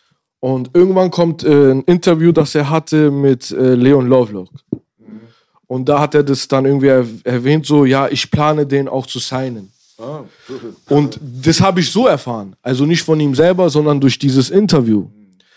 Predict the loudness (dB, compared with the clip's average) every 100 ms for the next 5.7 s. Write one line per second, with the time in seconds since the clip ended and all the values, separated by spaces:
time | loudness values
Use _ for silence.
0 | _ _ _ _ -2 -2 0 -2 0 0
1 | 0 0 2 4 2 -2 _ _ _ _
2 | -4 -2 -2 -2 -2 -2 -4 -6 -6 -4
3 | -2 0 2 2 2 0 0 2 4 2
4 | -2 _ _ _ -2 0 -2 -8 _ -6
5 | -6 -4 -4 -4 -6 -12